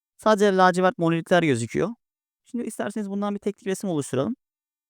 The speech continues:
Herhangi bir kağıt tipini seçebilirsiniz. Burada trimetrik görüntüyü alıyorum.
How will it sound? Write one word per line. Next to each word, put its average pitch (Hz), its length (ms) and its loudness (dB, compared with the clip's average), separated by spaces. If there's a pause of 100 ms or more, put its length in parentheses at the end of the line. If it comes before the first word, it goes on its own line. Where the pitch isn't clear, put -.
(3250)
Herhangi 208 280 2
bir 196 60 0
kağıt 185 240 2
tipini 180 220 -6
seçebilirsiniz. 160 760 -2 (3250)
Burada 202 160 2
trimetrik 196 480 0
görüntüyü 180 380 4
alıyorum. 143 260 2